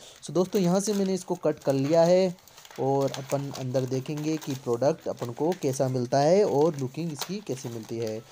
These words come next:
So गाइस, मैं आपको बता दूं, अगर आपने हमारे चैनल को लाइक, शेयर, सब्सक्राइब नहीं किया है तो लाइक, शेयर, सब्सक्राइब कर लीजिए and बेल आइकन दबाना ना भूलें। So गाइस, जैसा कि आप यहाँ पे देख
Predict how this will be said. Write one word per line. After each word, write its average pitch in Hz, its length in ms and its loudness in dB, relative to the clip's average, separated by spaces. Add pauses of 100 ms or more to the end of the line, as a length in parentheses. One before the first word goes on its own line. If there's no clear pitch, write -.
(220)
So 160 120 0
गाइस, 196 220 4
मैं 175 140 2
आपको 190 280 2
बता 165 260 2
दूं, 165 180 -2
अगर 139 200 2
आपने 139 260 0
हमारे 123 200 -2
चैनल 123 280 -6
को 123 140 0
लाइक, 143 300 0
शेयर, 208 180 2
सब्सक्राइब 202 680 0
नहीं 202 100 0
किया 170 200 2
है 165 180 4 (420)
तो 160 60 -2
लाइक, 131 260 0
शेयर, - 200 -2
सब्सक्राइब 175 580 0 (100)
कर 135 100 2
लीजिए 123 560 0
and 202 280 -2
बेल 143 180 2
आइकन 147 240 0
दबाना 151 360 0
ना 143 220 -2
भूलें। 107 380 -8 (1400)
So 131 140 -6
गाइस, 151 180 2
जैसा 147 220 0
कि 151 120 0
आप 139 200 2
यहाँ 131 120 -2
पे 131 160 -4 (140)
देख 170 160 0